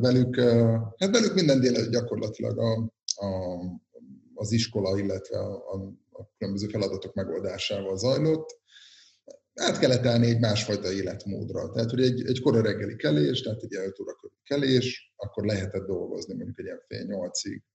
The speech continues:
Volt egy idő arra, hogy az ember dolgozzon, utána jött az iskola a lányokkal, és utána pedig délután, ö, megint lehetett dolgozni. Tehát, hogy ott, ott akkor pedig este megint lehetett, ö, egészen estig, tehát akár hat-nyolcig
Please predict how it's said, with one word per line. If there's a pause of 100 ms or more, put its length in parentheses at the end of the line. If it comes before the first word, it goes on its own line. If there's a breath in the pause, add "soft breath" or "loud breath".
(160)
Volt
egy
idő
arra,
hogy
az
ember
dolgozzon,
utána
jött
az
iskola (100)
a
lányokkal,
és
utána
pedig
délután, (440 soft breath)
ö, (500)
megint
lehetett
dolgozni. (140)
Tehát,
hogy
ott,
ott
akkor
pedig
este
megint
lehetett, (260)
ö, (760)
egészen
estig,
tehát
akár
hat-nyolcig